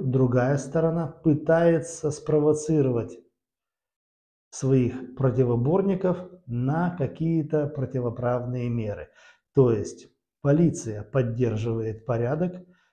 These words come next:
следит, э, за тем, чтобы люди не нарушали общественный покой.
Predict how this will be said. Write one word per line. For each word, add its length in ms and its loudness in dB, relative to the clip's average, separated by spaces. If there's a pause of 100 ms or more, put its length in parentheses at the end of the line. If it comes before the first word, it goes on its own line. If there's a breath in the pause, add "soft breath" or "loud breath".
следит, 680 0
э, 240 -2
за 200 -2
тем, 240 0
чтобы 340 -4
люди 260 0
не 240 2
нарушали 640 0
общественный 640 -8
покой. 440 2